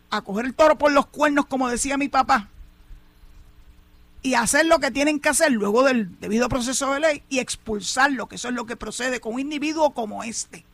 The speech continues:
que no es la primera vez que ha demostrado su verdadero carácter y que no merece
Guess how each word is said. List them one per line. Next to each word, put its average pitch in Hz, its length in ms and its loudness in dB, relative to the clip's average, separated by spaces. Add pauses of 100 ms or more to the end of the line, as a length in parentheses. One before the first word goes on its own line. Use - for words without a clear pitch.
(540)
que 214 120 -4
no 220 100 -4
es 269 60 0
la 330 140 4
primera 330 440 4
vez 269 400 0 (960)
que 226 100 -2
ha 226 80 2
demostrado 294 580 2
su 269 160 -2
verdadero 233 500 4
carácter 240 640 0 (1080)
y 247 140 -6
que 233 160 -4
no 269 120 0
merece 285 600 0